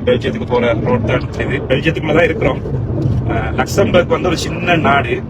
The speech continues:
உண்மையில சொல்ல போனா முழு லக்சம்பர்க் வந்து north-ஐயும் east-ஐயும் கடக்கிறதுக்கு வந்து சுமாரா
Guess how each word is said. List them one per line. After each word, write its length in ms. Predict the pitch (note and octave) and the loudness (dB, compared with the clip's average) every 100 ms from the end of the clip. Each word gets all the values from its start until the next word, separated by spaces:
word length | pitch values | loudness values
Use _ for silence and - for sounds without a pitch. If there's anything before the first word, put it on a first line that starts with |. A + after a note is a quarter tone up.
| - - - - - - - - | -8 -10 -10 -10 -8 -6 -4 -2
உண்மையில 280 | - - - | 0 -2 -4
சொல்ல 220 | - - | -4 -6
போனா 220 | - - | -4 -2
முழு 300 | - - - - - - - | -2 -4 -4 -4 -4 -6 -6
லக்சம்பர்க் 600 | - - - - A3+ A3+ | -6 -4 -2 0 2 2
வந்து 280 | - A3+ - - - - - - - - - - - - - - - - - A2+ - - - | 2 0 -2 -6 -8 -10 -10 -10 -10 -10 -8 -8 -10 -12 -12 -10 -10 -8 -6 -6 -4 -6 -6
north-ஐயும் 500 | - - D#3 - - - - - - - - | -2 2 2 0 -6 -8 -8 -8 -8 -10 -10
east-ஐயும் 520 | - - - D#3 D3+ - - - | -10 -6 0 2 0 -4 -4 -2
கடக்கிறதுக்கு 560 | - - - A#3 A3+ B3 | -2 -2 -2 -2 -2 -2
வந்து 400 | - - A3+ G#3 | -4 -2 0 -2
சுமாரா 440 | - - F#3 - | -4 0 2 4